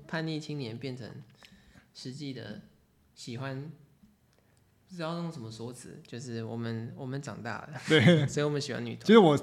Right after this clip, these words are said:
Speaker 2: 我，我会喜欢那些独立音乐的同时，我也会喜欢偶-，偶-，偶像团体。
Speaker 1: 嗯，都 OK 啊，
Speaker 2: 对，对，
Speaker 1: 我觉得。
Speaker 2: 对，对。然后像是，呃，还有什么东西相对会比较反差啊？哦，对，我觉得像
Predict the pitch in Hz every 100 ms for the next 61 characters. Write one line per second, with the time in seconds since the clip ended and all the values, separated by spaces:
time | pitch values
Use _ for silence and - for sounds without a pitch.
0 | - 170 170 175 175 175 143 208 208 -
1 | 131 143 143 151 135 135 131 127 131 139
2 | 135 131 123 131 117 123 117 120 131 127
3 | 120 113 120 131 - - - - - -
4 | - _ - 120 110 - 131 139 117 180
5 | 180 - _ _ _ - 202 190 151 151
6 | - 143 127 139 147 - - - - -
7 | 147 135 147 170 165 147 143 135 131 127
8 | - - - - _ 131 127 123 120 120
9 | 120 117 - - _ _ _ _ 143 156
10 | 120 123 135 117 - 127 117 120 120 -
11 | - - - 156 _ _ _ _ _ _
12 | _ _ _ _ _ 170 175 208 147 151
13 | 208 214 - 254 226